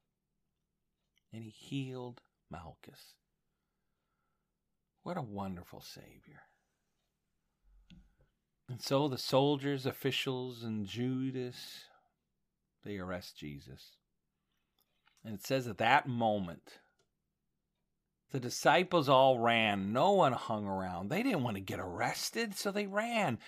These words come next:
They didn't want to be seen with Jesus at that moment, so they ran. After they saw Peter swing a sword and fail, and after they saw that Jesus was not going to fight,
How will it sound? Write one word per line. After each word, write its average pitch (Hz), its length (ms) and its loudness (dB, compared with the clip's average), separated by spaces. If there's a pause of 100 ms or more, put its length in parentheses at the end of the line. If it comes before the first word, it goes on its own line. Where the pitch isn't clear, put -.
(300)
They 262 120 6
didn't 240 200 4
want 175 160 8
to - 20 4
be 135 100 4
seen 147 320 4
with 131 140 2
Jesus 123 420 4
at 120 160 2
that 120 160 4
moment, 165 400 0
so 190 220 0
they 190 160 2
ran. 185 680 2 (520)
After 190 260 2
they 202 200 -2
saw 190 260 0
Peter 190 320 -2
swing 190 520 0
a 165 40 -2
sword 180 500 0
and 151 160 -2
fail, 185 460 -2
and 170 100 2
after 175 240 -2
they 165 140 -2
saw 175 300 0
that 165 160 -2
Jesus 175 500 -4
was 123 160 -2
not 160 320 -2
going 170 320 -2
to 143 60 -2
fight, 190 500 -2